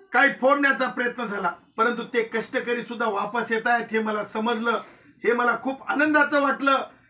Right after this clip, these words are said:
की आणखीन सुद्धा आमच्यामध्ये बेकी नाही. सांगायचं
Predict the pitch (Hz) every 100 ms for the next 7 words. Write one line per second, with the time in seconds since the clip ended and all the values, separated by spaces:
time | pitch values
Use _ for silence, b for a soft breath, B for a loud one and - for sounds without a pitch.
0 | _ 247 226 240 254 254 220 220 247 226
1 | 233 226 220 208 165 202 202 220 185 143
2 | - - - - - 190 214 240 240